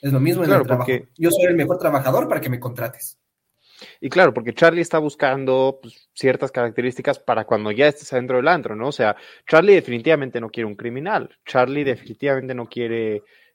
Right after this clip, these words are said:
Speaker 2: una persona que vaya a ponerse mala copa y vaya a romper vasos o algo por el estilo.
Speaker 1: Ujú.
Speaker 2: Pero, pues, Charlie no tiene forma de saber si, si Joaquín aquí echándose una chelita se pone muy agresivo o si Joaquín va al antro y consume y pone su parte, ya sabes, coopera, paga la cuenta, todo eso.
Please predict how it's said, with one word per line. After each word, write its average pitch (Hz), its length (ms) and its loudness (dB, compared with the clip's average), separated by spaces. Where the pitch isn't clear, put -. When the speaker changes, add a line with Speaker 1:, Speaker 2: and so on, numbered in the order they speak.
Speaker 2:
una 117 520 -2
persona 117 480 -4
que 113 120 -10
vaya 110 260 0
a 110 80 -6
ponerse 110 320 -10
mala 98 200 -10
copa 120 460 2
y 101 40 -4
vaya 107 300 -2
a 107 40 -2
romper 110 340 -2
vasos 117 460 0
o 117 40 -4
algo 107 140 -6
por 113 160 -4
el 104 60 -8
estilo. 156 320 -4
Speaker 1:
Ujú. 160 360 -8
Speaker 2:
Pero, - 120 -12
pues, 117 140 -12
Charlie 185 280 2
no 165 100 -2
tiene 151 240 -4
forma 151 220 0
de 120 80 -4
saber 123 400 2
si, 104 580 -10
si - 200 -8
Joaquín 139 420 -4
aquí 135 400 -4
echándose 131 460 -4
una 135 120 -4
chelita 127 440 -4
se 104 160 -10
pone 117 220 -6
muy 127 160 -4
agresivo 143 640 0
o 117 160 -4
si 113 580 -4
Joaquín 175 400 -6
va 185 60 2
al 202 100 0
antro 196 360 -2
y 180 40 -6
consume 135 680 -4
y 123 80 -4
pone 107 240 -10
su 113 120 -18
parte, 131 460 -6
ya 117 100 -2
sabes, 127 280 -2
coopera, 120 540 0
paga 110 200 0
la 101 100 -6
cuenta, 127 600 0
todo 147 260 -2
eso. - 240 -6